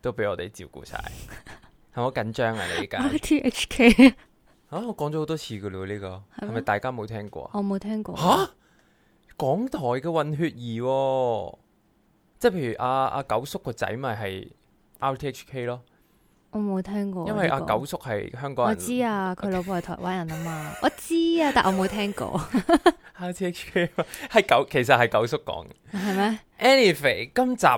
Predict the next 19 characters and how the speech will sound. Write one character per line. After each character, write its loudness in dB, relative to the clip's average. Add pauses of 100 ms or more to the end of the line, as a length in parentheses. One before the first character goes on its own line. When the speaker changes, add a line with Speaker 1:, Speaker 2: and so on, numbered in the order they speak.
Speaker 1:
呢， 6
我 2
哋 0
好 0
想 -4
講 -6
下 -4
一 -6
個， -6 (1000)
呃， -8 (460)
佢 4
係 4
一 0 (160)
連 -2
串 -6
嘅 2
好 0
消 -2
息， 0